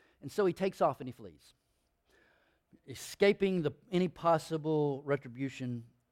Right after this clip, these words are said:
from his father, the king. And he lives there for years. And it comes to where David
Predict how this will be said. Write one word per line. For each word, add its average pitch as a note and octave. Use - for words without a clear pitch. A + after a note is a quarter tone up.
from A#2
his A2
father, A#2
the G#2
king. E2
And B2+
he C3+
lives C#3+
there D#3+
for -
years. F3
And D#3+
it D#3+
comes A3+
to G3+
where F#3
David C#3